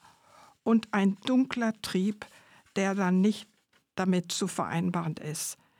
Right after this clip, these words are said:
Immer wieder die Angst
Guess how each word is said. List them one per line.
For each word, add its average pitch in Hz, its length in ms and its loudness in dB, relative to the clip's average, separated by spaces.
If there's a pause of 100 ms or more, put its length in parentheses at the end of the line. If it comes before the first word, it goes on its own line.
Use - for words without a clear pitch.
(580)
Immer 254 500 4
wieder 208 260 2
die - 260 -6
Angst 185 580 -4